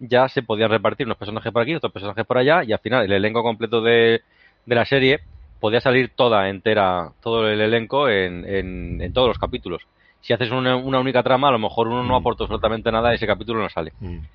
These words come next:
Speaker 1: Eh, entonces, eso estaba bien. Aquí, es que tenemos, como decía antes, tenemos la trama de, de John y, ay, no me acuerdo el nombre, del oficial de seguridad,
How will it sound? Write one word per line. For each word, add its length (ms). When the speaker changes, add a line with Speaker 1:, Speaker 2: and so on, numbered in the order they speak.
Speaker 1:
Eh, 300
entonces, 360
eso 240
estaba 280
bien. 300
Aquí, 440
es 100
que 80
tenemos, 500
como 180
decía 160
antes, 200
tenemos 320
la 140
trama 260
de, 500
de 160
John 280
y, 1120
ay, 140
no 60
me 60
acuerdo 220
el 40
nombre, 200
del 100
oficial 200
de 60
seguridad, 400